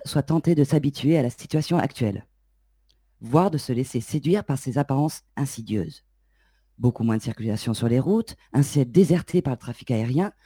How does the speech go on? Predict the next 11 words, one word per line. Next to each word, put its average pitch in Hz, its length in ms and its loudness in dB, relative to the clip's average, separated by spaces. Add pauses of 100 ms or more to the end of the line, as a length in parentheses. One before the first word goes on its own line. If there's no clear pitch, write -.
(160)
moins 185 220 6
de 185 100 4
bruit 151 320 4
et 135 40 0
d'agitation, 123 600 -2 (380)
le 139 100 8
retour 180 280 6
à 151 40 2
une 131 160 4
vie 123 160 0
simple 139 460 -4